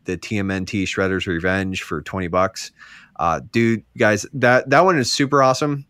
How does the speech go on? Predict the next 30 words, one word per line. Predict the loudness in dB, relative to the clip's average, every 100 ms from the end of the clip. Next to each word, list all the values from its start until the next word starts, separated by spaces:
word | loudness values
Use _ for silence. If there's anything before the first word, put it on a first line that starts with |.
| _
You | -2
guys | 0 0
need | 0 -2
to |
get | 0 2
on | 2 2
that. | 0 0
It's | -2 -4 -4 -8 -12
super | -8 -4 -4
charming. | -2 -2 0 0 -2 -4 _ -20 -20 -20 _
Um, | -2 0 0 -2 -6 -10 -2
I, | 0 4 4 4 0
I'm | 2 2 4
also | 2 2 0
a | 0
fan | -2 -2 -2 -2
of | -4
sort | -2 0
of, |
like, | 0 -2
the | -2 -2 -2
side-scrolling | -6 -2 -2 -2 -2 -2 -4 -6 -8
beat | -6 -4
'em | -2
up | -4 -4 -8
brawler | -4 -2 0 -2
kind | -4 -8 -6
of, | -4 -6 -10 -20 _ _ _ -10
uh, | -6 -4 -6 _ -8
genre, | -4 -2 -2 -2 -2 -4